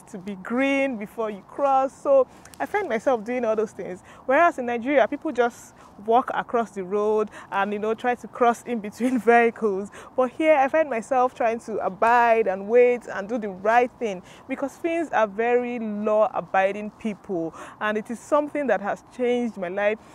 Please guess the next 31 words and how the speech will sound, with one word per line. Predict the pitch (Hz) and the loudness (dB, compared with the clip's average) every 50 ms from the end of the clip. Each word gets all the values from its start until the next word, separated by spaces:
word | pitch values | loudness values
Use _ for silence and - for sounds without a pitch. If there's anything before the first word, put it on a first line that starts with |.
| - - - - - | -20 -20 -20 -20 -14
So | - - 311 | -8 -6 -4
the | 269 277 - - | -4 -2 -2 0
eighth | 349 415 - - | 0 -2 -2 -4
reason | 269 247 247 269 269 277 254 214 202 233 233 240 247 - | -6 -4 -2 0 0 0 -2 -4 -4 -4 -2 -4 -4 -4
in, | - 214 208 208 185 - - - - - - - - - - - - - - - - | -6 -8 -8 -8 -10 -12 -18 -20 -20 -20 -20 -20 -20 -20 -20 -20 -20 -20 -20 -14 -8
or | - 226 208 | -8 -8 -6
the | 226 233 - - | -6 -10 -10 -8
eighth | 269 277 269 - 214 180 170 170 | -8 -8 -8 -8 -12 -14 -12 -6
way | 175 202 220 214 190 175 139 170 180 - - - - _ - - - - | -4 -4 -2 -2 -2 -2 -4 -6 -8 -12 -18 -20 -20 _ -20 -20 -18 -10
in | - 208 202 196 196 | -8 -6 -6 -6 -6
which | 226 226 - | -8 -10 -10
Finland | - - - 226 202 190 190 185 180 185 | -14 -14 -10 -8 -6 -6 -6 -6 -6 -6
has | 190 170 - - | -8 -10 -12 -12
changed | - - 190 180 190 185 180 | -12 -12 -10 -10 -10 -12 -12
me | 175 160 - | -14 -14 -12
is | 170 175 170 - | -12 -12 -12 -8
that | - 160 160 - - | -8 -8 -8 -8 -8
I | - 196 | -10 -10
have | 190 180 196 190 190 185 185 - - - - - - - - | -8 -6 -4 -4 -4 -4 -6 -14 -20 -20 -20 -20 -20 -14 -10
learned | 190 196 208 220 226 233 240 247 240 226 - | -8 -4 -4 -2 -2 -2 -2 -2 -4 -6 -10
to | - - | -12 -14
be | 180 190 190 | -12 -10 -10
more | 185 180 180 190 196 190 - - | -8 -6 -4 -2 -2 -2 -2 -4
open-minded. | - 185 - - 208 196 190 180 175 175 175 185 208 214 220 220 220 226 233 240 240 220 - - - - - - - - | -8 -10 -8 -10 -10 -10 -8 -8 -6 -6 -6 -6 -4 -4 -2 0 0 0 0 0 -2 -4 -8 -14 -20 -20 -20 -20 -18 -14
I | - 190 | -12 -10
have | 185 196 196 190 185 | -6 -6 -6 -6 -6
learned | 196 202 214 220 226 233 233 - | -6 -6 -4 -4 -4 -6 -8 -8
to | - 202 - - | -12 -12 -10 -8
agree | 175 185 170 - - 185 196 202 202 208 190 | -8 -8 -8 -10 -12 -12 -10 -8 -8 -8 -8
and | - 170 175 170 | -8 -10 -10 -12
disagree, | 170 170 - - 175 165 156 - - 190 202 208 214 220 226 240 | -14 -14 -12 -12 -12 -12 -12 -12 -10 -8 -6 -6 -6 -6 -8 -8